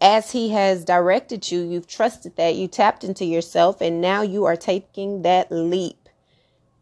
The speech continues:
You are taking that leap. It's okay to trust your path. It's okay to know that everything that you desire is ordained and it's here. It's,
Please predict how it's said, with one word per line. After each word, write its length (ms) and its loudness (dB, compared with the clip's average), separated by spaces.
You 220 2
are 80 4
taking 640 -2
that 240 0
leap. 280 -6
It's 240 -6
okay 380 0
to 100 -2
trust 320 -4
your 120 -2
path. 340 -2
It's 160 -6
okay 380 0
to 80 0
know 340 0
that 260 0
everything 520 -2
that 180 -6
you 80 -6
desire 540 2
is 160 -2
ordained 580 -2
and 180 0
it's 220 -10
here. 400 0
It's, 400 -6